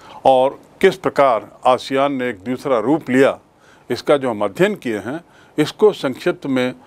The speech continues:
फ्लो चार्ट में इस तरीके से आप देख सकते हैं। और ये इससे आपको और बेहतर स्पष्ट पिक्चर आसियान का सामने आएगा।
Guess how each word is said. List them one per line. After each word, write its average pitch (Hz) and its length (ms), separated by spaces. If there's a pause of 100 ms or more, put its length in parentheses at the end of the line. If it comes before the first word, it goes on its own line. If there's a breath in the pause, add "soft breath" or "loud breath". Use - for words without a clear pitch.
(140 soft breath)
फ्लो 185 220
चार्ट 131 360
में 135 140
इस 123 120
तरीके 110 320
से - 120
आप 101 140 (260)
देख 113 220
सकते - 300
हैं। 127 200 (380 loud breath)
और 120 200
ये 156 220
इससे 156 220
आपको 147 460 (120)
और 185 440 (840 soft breath)
बेहतर 135 680
स्पष्ट - 420 (240)
पिक्चर 143 400 (2000 soft breath)
आसियान 147 520
का 120 120
सामने 92 480
आएगा। 95 400